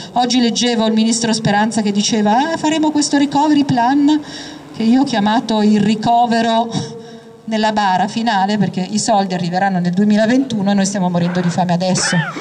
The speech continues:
Le aziende chiudono adesso, un bel po' hanno già chiuso, c'è chi ha tenuto un po', ha cercato di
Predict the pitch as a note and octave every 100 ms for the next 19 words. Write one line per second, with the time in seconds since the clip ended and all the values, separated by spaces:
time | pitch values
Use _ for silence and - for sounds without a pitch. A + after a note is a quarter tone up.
0 | - - - - - G#3+ A3 F#3+ B3 A#3+
1 | G#3+ A3 A3 G3+ G3+ G#3 G#3+ A#3+ - C#4
2 | C4 G#3 G#3+ G#3+ A#3 G#3 G3 A3 A3+ B3+
3 | A#3+ G#3+ B3+ D#4 - - - - - A#3+
4 | B3 A3+ A3 A3+ G#3+ A#3 A#3 A3+ G#3+ G#3
5 | - - - - - - - - - G3+
6 | - A#3 A3 - - - - G#3 A3 G#3
7 | A#3 A3+ G#3+ G#3+ G#3+